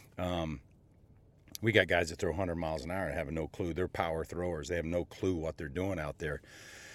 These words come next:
That's where I was fortunate through my career. I was a power pitcher, so when I didn't have my ninety-six, ninety-seven miles an hour, I,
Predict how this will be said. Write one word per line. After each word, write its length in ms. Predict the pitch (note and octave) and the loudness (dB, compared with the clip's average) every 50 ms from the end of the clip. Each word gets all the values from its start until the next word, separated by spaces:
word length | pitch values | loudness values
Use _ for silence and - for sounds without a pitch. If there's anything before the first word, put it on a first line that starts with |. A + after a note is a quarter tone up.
| - - - - - - - - - | -16 -16 -16 -18 -18 -18 -20 -4 8
That's 240 | - A#2+ A#2+ - - | 10 10 12 12 12
where 120 | A#2 G#2+ | 12 12
I 60 | G#2 | 12
was 180 | G#2 F#2+ F2+ - | 12 12 8 4
fortunate 360 | - A2 A2 G2+ - G2+ E2 | 8 10 10 10 8 4 0
through 140 | - A2 G2 | 2 2 4
my 180 | F#2+ F#2+ F2+ | 4 4 2
career. 240 | F#2 - - G2+ G#2 | 2 2 2 4 4
I 60 | F2+ | 4
was 120 | E2+ D#2 D2 | 4 2 0
a 40 | D2 | -4
power 260 | - G2 F#2 F2 D#2 | 2 4 4 4 4
pitcher, 300 | - - A2 G#2+ - F2+ | 4 2 2 2 2 -2
so 180 | D2+ - - F2 | -4 -2 -2 -2
when 140 | E2+ E2+ E2 | -2 0 0
I 60 | E2 | 0
didn't 240 | E2 G2 F#2 - - | -2 -2 -4 -4 -2
have 240 | F2 F#2+ F#2 F#2 | 0 0 2 2
my 380 | F#2 F2+ E2+ D2+ C#2+ D2 D2 C#2+ - - - - - - - - - | 2 0 -2 -2 -4 -6 -6 -8 -10 -16 -20 -20 -20 -20 -20 -16 -8
ninety-six, 840 | D#2 E2 E2+ E2+ D#2+ D#2+ D#2 D2+ - - - - - F#2 E2+ - - | -4 -2 0 0 0 -2 -4 -4 -2 0 0 2 2 0 0 -2 -4
ninety-seven 540 | E2+ E2+ E2 D#2 D2+ - - F2 E2 D2+ D#2 | -2 -2 -2 -2 -2 -4 -2 -4 -2 -2 -2
miles 320 | D#2 D#2 D#2 D#2 D2 D2 | -4 -2 -2 -4 -4 -4
an 80 | D#2+ D#2+ | -4 -4
hour, 400 | D2+ D#2 D#2 D#2 D2+ D2 C#2+ C#2+ C#2+ | -4 -4 -4 -4 -4 -6 -6 -4 -4
I, 100 | D#2+ | -6